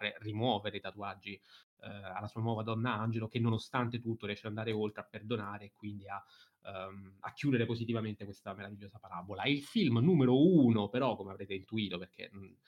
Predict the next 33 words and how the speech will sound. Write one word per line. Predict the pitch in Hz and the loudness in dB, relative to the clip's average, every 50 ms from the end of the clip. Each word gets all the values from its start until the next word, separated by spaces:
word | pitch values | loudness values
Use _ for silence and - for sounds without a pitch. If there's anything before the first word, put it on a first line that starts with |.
| - - _ _ _ _ _ _ _ _ | -20 -20 _ _ _ _ _ _ _ _
non, | 98 98 104 | -10 -8 -2
non | 120 123 123 | 2 2 2
essendo | 123 117 120 - 127 127 127 120 | 2 2 2 2 4 4 4 4
stato | - 139 123 123 | 4 4 6 6
presente | 127 120 123 127 120 123 123 | 6 6 4 4 2 2 0
in | 117 | 0
questa | 120 123 117 127 | 0 0 0 2
top, | 117 120 117 117 | 2 4 2 2
avendovi | 110 110 120 120 120 123 123 123 | 2 2 4 4 6 6 6 6
detto | 127 131 127 139 131 | 6 4 4 2 0
chi | 127 | 0
è | 131 | 0
stato | 117 - 127 127 | 0 0 2 2
escluso, | 143 143 139 - 135 131 127 123 120 123 127 - - _ _ | 2 0 0 -2 0 0 2 2 2 2 0 0 -4 _ _
primo | - 120 117 110 | 0 2 4 4
per | 104 101 - | 2 0 0
forza | - 113 104 - - 107 | 0 -2 -2 -2 -2 -4
deve | 107 107 110 | -2 -2 -2
essere | 107 - - - 107 120 | -4 -4 -6 -6 -4 0
lui: | 139 151 120 101 95 - | 0 0 0 0 -4 -4
Anatomia | - 101 113 117 117 117 120 113 | -2 0 2 2 2 2 2 2
di | 110 113 | 2 2
una | 110 110 | 0 0
caduta, | 127 156 120 113 110 120 131 127 - _ _ _ _ _ - | 0 0 0 0 0 -2 -4 -6 -6 _ _ _ _ _ -2
Enrico | - 127 127 123 113 104 | 0 2 2 4 2 0
Bacciglieri. | 104 104 - - 101 90 71 - - _ _ _ _ _ _ _ _ _ _ _ _ _ _ | 0 -4 -6 -6 -8 -8 -8 -10 -12 _ _ _ _ _ _ _ _ _ _ _ _ _ _
Basta | - 120 120 120 120 113 | 2 2 2 2 0 -4
scrivere | - - 117 110 107 107 | -4 -2 0 0 0 -2
scemenza | 98 - - 113 107 98 98 - - - | -4 -4 -4 -4 -4 -4 -4 -6 -10 -12
e | |
te | - - | -10 -10
la | 107 - | -8 -6
parola. | 95 - - - | -6 -8 -8 -10